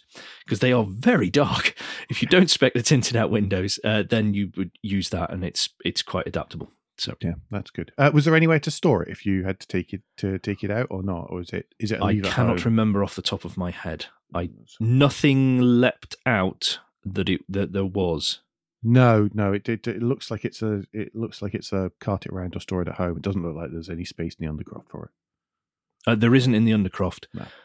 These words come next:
Speaker 1: The only thing I can think of is if you could put it in the boot space itself,
Speaker 2: Mm, yeah.
Speaker 1: compressing the ends.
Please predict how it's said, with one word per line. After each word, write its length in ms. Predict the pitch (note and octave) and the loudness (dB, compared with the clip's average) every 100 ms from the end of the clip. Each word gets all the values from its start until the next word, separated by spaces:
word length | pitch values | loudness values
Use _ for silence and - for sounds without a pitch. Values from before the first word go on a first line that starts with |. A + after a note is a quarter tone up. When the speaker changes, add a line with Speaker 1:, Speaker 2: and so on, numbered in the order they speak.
| _ | _
Speaker 1:
The 80 | - | 0
only 140 | A2 A2 | 2 4
thing 160 | A#2 | 2
I 60 | G#2+ | 2
can 160 | G#2+ | 0
think 280 | F#2+ G#2+ G2 | 0 0 0
of 140 | G#2 F#2+ | -2 -2
is 120 | F#2 | -4
if 160 | F#2+ F#2+ | -6 -6
you 80 | |
could 160 | F#2 F2 | -8 -8
put 180 | - G2 | -4 -2
it 100 | E2+ | 0
in 280 | F#2+ F#2+ F#2 | 0 0 0
the 500 | F#2 F#2 F2+ F2+ F2 _ _ - | 0 -2 -2 -6 -10 _ _ -2
boot 160 | G2 - | -2 -2
space 440 | - - G2+ F2+ - | -4 -2 -2 -2 -2
itself, 580 | - - F#2 E2+ - - _ | -2 0 0 -2 -4 -20 _
Speaker 2:
Mm, 320 | C3+ C3+ A#2 G#2+ - | 6 6 4 -2 -2
yeah. 240 | A2 F#2+ F2+ - | 0 0 -6 -12
Speaker 1:
compressing 640 | G2 G2+ - G2+ - G2 F#2 | -6 -4 0 0 2 2 2
the 160 | F#2 F#2 | 2 0
ends. 460 | E2 E2 D#2+ - | 0 -4 -6 -8